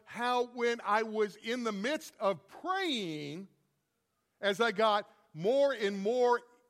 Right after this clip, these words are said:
naturally into this, how,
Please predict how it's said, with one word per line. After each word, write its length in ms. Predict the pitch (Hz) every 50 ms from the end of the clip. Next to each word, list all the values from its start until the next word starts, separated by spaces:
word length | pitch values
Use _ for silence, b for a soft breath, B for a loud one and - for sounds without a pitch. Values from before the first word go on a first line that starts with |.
| _ _ -
naturally 840 | 147 151 185 220 247 262 - - - 240 226 208 202 202 190 196
into 300 | 240 294 247 - - 185
this, 480 | 160 160 156 156 151 156 - - - b b b b b b b b b
how, 480 | - - 233 262 254 254 240 214 202 -